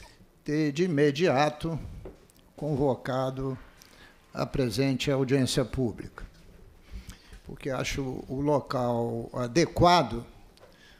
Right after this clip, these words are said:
para se promover um debate sobre esse tema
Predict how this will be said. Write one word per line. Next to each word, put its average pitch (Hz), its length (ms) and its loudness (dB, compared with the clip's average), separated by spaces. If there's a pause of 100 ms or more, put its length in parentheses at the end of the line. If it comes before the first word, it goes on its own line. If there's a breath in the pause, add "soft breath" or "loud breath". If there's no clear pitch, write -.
(140 soft breath)
para 131 320 -4
se - 240 -2
promover 143 960 0 (680)
um 123 460 -4
debate 135 600 0
sobre 127 560 -2 (540 loud breath)
esse 139 280 -2
tema 147 800 -2